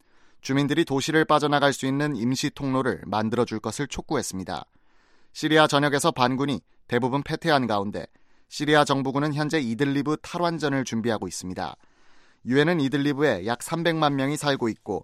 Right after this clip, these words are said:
반군 약 만 명이 남아있는 것으로 추정하고 있습니다. 유엔이 일본군 위안부 문제를 피해자 시각에서 접근할 것을 일본 정부에 주문했습니다.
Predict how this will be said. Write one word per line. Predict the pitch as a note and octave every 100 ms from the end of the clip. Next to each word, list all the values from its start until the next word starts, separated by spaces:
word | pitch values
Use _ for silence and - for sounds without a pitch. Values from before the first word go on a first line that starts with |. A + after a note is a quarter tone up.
| - _ _ _
반군 | A#2+ C3 D3 C#3+
약 | C3 C3
만 | A2 A2
명이 | C#3 D3 C#3
남아있는 | B2+ B2 A#2 A2+
것으로 | G2+ - C#3+
추정하고 | - F3+ D3+ A#2+ F2+
있습니다. | - F2+ F2+ E2 - _ _ _ _ _ _ _ _ _ _ - - _ _ _ _ _ _ _ _ _
유엔이 | A#2+ C#3+ D#3 E3 F2+
일본군 | G#2 E3 E3+ E3 E3+ F3+ B2
위안부 | C#3+ D3+ C#3+
문제를 | C#3+ C3+ C3 B2+ E2+ -
피해자 | - E3+ D#3+ D#3
시각에서 | - D3 C3+ C#3
접근할 | B2+ B2 C#3 B2+ B2
것을 | B2 - C#3+ A2+
일본 | D#3+ D#3+ D#3
정부에 | A2+ A#2 B2 B2
주문했습니다. | - G#2 F#2+ - G2 G2 E2